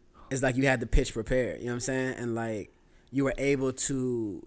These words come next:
take advantage of that moment, you know, because that's a window that you have, right, to connect with, with E T, especially given the, uh, the field that you guys are in.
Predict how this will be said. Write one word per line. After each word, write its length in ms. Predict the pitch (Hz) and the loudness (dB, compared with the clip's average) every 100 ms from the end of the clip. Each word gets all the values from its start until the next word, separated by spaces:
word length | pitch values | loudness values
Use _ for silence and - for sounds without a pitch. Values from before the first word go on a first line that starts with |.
| - | 6
take 180 | 156 139 | 8 8
advantage 400 | 117 127 131 113 | 2 0 0 0
of 60 | |
that 140 | 113 107 | 0 0
moment, 400 | 117 120 95 - | 0 -2 -4 -10
you 160 | - 120 | -8 -4
know, 160 | 117 113 | -2 -2
because 720 | 117 127 117 107 92 - - _ _ _ _ _ _ - | -2 -2 -2 -2 -6 -10 -14 _ _ _ _ _ _ -2
that's 200 | 127 127 | 0 2
a 60 | |
window 420 | 120 135 113 87 82 | 0 0 -2 -4 -8
that 160 | 110 - | -8 -4
you 80 | 120 | 0
have, 260 | 117 104 | 0 -2
right, 240 | 110 113 104 | -4 -4 -4
to 140 | - | -6
connect 340 | - 113 120 113 | -6 -4 -4 -4
with, 200 | 117 127 | -6 -6
with 160 | 120 | -6
E 140 | - 123 | -6 -6
T, 340 | - 127 110 | -4 -2 -2
especially 440 | 98 - 139 131 120 | -2 -2 0 0 -2
given 220 | 120 113 | -2 -2
the, 200 | 110 - 107 | -4 -6 -6
uh, 120 | 104 | -6
the 120 | 107 | -8
field 280 | - 127 120 | -6 -2 -2
that 140 | 107 | -4
you 60 | 123 | -6
guys 200 | 107 101 | -6 -6
are 100 | 101 | -6
in. 340 | 120 120 92 | -6 -6 -8